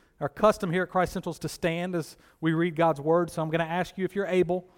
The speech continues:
to stand as I read parts of chapter one and then three verses out of chapter two. This is Exodus chapter one. All the descendants of Jacob were seventy persons.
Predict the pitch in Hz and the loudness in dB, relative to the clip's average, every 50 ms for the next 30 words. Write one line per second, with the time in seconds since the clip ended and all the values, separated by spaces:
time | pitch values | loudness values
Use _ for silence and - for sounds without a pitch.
0 | _ _ _ _ _ _ _ _ _ _ _ _ - 180 175 - - - 226 214 | _ _ _ _ _ _ _ _ _ _ _ _ -2 0 0 0 2 4 6 6
1 | 202 185 170 170 170 170 170 160 - 175 165 165 165 175 185 185 180 180 175 147 | 6 4 4 2 0 0 0 0 2 2 2 2 2 2 2 2 0 -2 -4 -4
2 | - - _ _ _ _ _ _ _ - - 190 196 208 202 - 214 185 - - | -8 -12 _ _ _ _ _ _ _ 0 6 8 8 8 8 4 -4 -6 0 2
3 | 226 202 196 - 202 190 202 220 226 240 233 233 214 202 185 185 180 185 175 180 | 2 4 4 4 4 4 4 6 6 6 6 6 4 2 2 0 0 0 -2 -4
4 | - - - 170 175 202 208 180 185 190 175 - 190 170 165 165 165 160 - - | -10 -12 -8 -4 -2 -2 0 2 2 0 0 0 0 0 2 2 0 0 -2 0
5 | 180 147 - - 147 - - 139 117 107 - _ _ _ _ _ _ _ _ _ | 0 0 -2 -4 -10 -12 -10 -10 -10 -10 -12 _ _ _ _ _ _ _ _ _
6 | _ _ _ _ _ _ _ _ - 151 143 175 180 175 - 190 165 - - - | _ _ _ _ _ _ _ _ -8 -6 -2 0 0 0 0 -2 -4 -4 -4 -2
7 | 175 156 - - 156 143 143 135 123 120 113 113 - _ _ _ _ _ _ _ | -2 0 0 0 -2 -4 -4 -6 -8 -10 -12 -14 -18 _ _ _ _ _ _ _
8 | _ _ _ _ _ _ _ _ _ _ _ _ _ _ _ _ _ _ _ _ | _ _ _ _ _ _ _ _ _ _ _ _ _ _ _ _ _ _ _ _
9 | - 185 214 233 247 240 240 247 226 - - 240 226 220 - - 165 143 165 196 | 6 8 10 10 8 8 6 4 4 2 2 0 -2 -2 -2 -6 -4 0 2 4
10 | 202 190 208 185 165 170 - - - - 202 196 202 202 202 - - - 160 135 | 4 4 2 0 0 -2 -2 -2 2 2 4 4 4 0 -2 -4 -4 -6 -6 -6
11 | - - - 110 107 - - - - _ | -6 -10 -16 -20 -20 -20 -20 -20 -20 _